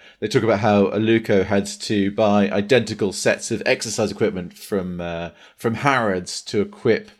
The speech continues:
the, uh, different houses that he has given to, uh, Alison Madueke with, uh, with, with the same amount of equipment.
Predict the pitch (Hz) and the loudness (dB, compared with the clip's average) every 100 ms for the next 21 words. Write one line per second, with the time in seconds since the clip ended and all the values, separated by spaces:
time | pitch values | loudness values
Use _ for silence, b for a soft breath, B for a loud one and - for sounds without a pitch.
0 | b b b 98 107 104 98 98 92 151 | b b b -2 2 4 4 4 2 0
1 | - 139 110 113 123 123 104 82 69 - | 2 0 0 -2 -4 -4 -6 -8 -8 -12
2 | - - 82 95 90 90 80 117 107 95 | -10 -8 -8 -8 -8 -8 -6 0 2 2
3 | 85 80 87 85 82 80 80 80 78 78 | -2 -10 -10 -8 -6 -6 -6 -6 -8 -12
4 | b b _ 101 101 - 90 87 82 95 | b b _ -4 -4 -4 -8 -8 -4 -2
5 | 92 - 87 82 92 82 95 85 - 92 | -2 -4 -10 -4 -4 -4 -6 -4 -6 -10
6 | - 98 - 87 - 104 92 92 87 90 | -12 -14 -10 -10 -4 -2 -2 -4 -6 -8
7 | 85 87 - 101 87 76 | -8 -16 -8 -8 -8 -14